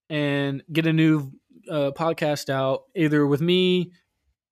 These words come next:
either just me, or me and somebody else, or me and a couple people. And we'll,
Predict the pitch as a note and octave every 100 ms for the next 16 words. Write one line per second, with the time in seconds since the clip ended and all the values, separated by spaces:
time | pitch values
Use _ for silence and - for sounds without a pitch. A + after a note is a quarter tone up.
0 | _ _ _ - E3+ D#3+ C#3+ F#3+ G#3 G3
1 | G3 G3 G3+ G3+ _ - C#3+ C#3 D3 D#3+
2 | D3+ D#3+ D3 C#3+ D3+ D#3 D3+ D3+ - -
3 | - D3 C#3+ C3+ B3 B3+ D#3+ D#3 D3+ C#3+
4 | C#3+ _ _ _ _ C#3 C3+ C3+ C3+ D3
5 | D3+